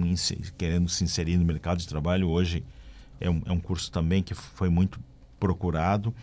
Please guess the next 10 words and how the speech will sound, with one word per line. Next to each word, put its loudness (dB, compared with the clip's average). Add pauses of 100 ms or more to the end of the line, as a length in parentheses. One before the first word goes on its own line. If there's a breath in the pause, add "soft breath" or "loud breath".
(260 loud breath)
Informática 6
básica, 4 (340 loud breath)
inglês 10
para 6
o 6
enem, 6 (380 loud breath)
manicure 6
e 4
pedicure, 0
maquiagem, 4